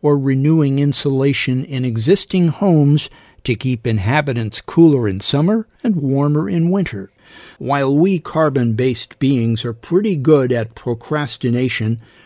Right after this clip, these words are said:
we're also good at adaptation. Some of us live in deserts, others close to the poles, and have survived these climates.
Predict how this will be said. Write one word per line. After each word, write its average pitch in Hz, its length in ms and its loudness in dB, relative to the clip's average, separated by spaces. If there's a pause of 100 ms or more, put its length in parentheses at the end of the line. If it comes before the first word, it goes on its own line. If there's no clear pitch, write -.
(240)
we're 330 280 0
also 156 400 2
good 113 280 -2
at 135 140 0 (100)
adaptation. 120 1040 -4 (520)
Some 185 280 0
of 131 120 2
us 117 200 -4
live 131 240 2
in 120 140 0
deserts, 127 640 0
others 185 460 2
close 160 420 2
to 147 100 0
the 139 140 0
poles, 135 600 2
and 127 180 -4
have 131 260 -4
survived 127 960 0
these 120 280 -2
climates. 143 680 -4